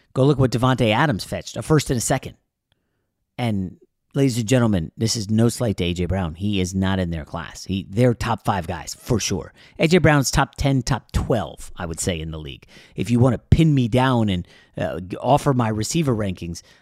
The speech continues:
I guess I could give that a shot. A J Brown's in the discussion, top ten, twelve. But he's not top five yet. He's had three seasons, never been an All-Pro.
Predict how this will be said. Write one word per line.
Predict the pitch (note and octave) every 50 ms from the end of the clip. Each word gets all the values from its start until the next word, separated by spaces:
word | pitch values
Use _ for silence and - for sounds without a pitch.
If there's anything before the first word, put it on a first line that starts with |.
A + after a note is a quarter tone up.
| _ -
I | - F2+
guess | B2 B2+ -
I | C#3
could | G#2 A#2 F#2+ E2+
give | - B2 B2 G#2+
that | G#2+ B2 A2 G2
a | F#2
shot. | - - C#3+ A2 F#2+
A | - D3+ F#3
J | F#3+ A#3
Brown's | G3 A3+ A3 G3+ D#3 B2 -
in | - F3 F#3+ G3
the | F3+ E3+
discussion, | C3+ C3+ - - - F#3 F3 - - A#2 G#2 F#2
top | - - B2+ - _ -
ten, | - C3 B2+ A#2+
twelve. | - - C3+ C#3 C#3 A2+ F2 E2 - _ _ _ _ _ _ _ _
But | - -
he's | - -
not | - - -
top | - - -
five | - - - D2+ E2+
yet. | F2+ F2 G2 E3+ - _ _ _
He's | _ - -
had | - -
three | - - B3 C#4+ C#4
seasons, | B3 - C#4 D4 B3+ G3+ D3+ C3+
never | E3+ B3 C4+
been | G3 E3+ C3
an | A2+ G#2
All-Pro. | E2+ D2+ - - - D#2 C#3 G#3+ -